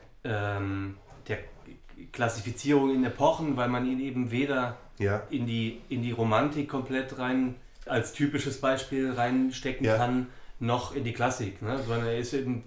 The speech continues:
Speaker 1: er geht in, in beide Richtungen, äh, mal mehr inhaltlich, mal mehr formal
Speaker 2: Ja.
Speaker 1: und hat,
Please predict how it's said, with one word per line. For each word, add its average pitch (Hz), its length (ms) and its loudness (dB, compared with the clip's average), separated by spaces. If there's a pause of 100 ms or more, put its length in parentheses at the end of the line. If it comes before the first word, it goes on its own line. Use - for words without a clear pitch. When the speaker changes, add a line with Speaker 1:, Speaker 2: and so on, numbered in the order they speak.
Speaker 1:
er 139 140 -6
geht 123 280 -4
in, 123 340 -6
in 123 160 -6
beide 120 300 0
Richtungen, 123 580 -2 (640)
äh, 120 340 0
mal 113 340 2
mehr 120 360 -2
inhaltlich, 117 420 -2
mal 117 160 -2
mehr 117 160 0
formal 117 540 -2 (100)
Speaker 2:
Ja. 143 380 2
Speaker 1:
und 123 460 0
hat, 127 440 -4